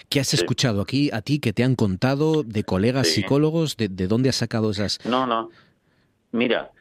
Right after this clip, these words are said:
Speaker 2: eh, yo, eh, en el último año, eh, he hecho un proyecto, un ejercicio, que es colgar en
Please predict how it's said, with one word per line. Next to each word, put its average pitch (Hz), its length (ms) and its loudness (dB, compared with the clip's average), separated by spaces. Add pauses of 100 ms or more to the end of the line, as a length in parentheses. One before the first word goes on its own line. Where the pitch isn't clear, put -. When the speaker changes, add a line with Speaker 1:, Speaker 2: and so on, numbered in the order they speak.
(200)
Speaker 2:
eh, 113 360 0
yo, 147 360 0
eh, 104 320 -4
en 98 180 -6
el 95 140 -6
último 117 840 -2
año, 107 580 -4
eh, 85 520 -8
he 95 80 0
hecho 101 460 0
un 87 760 -8
proyecto, 80 500 -4
un 90 80 -6
ejercicio, - 720 -4 (340)
que 110 80 -2
es - 60 -10 (100)
colgar 120 600 0
en 95 120 -8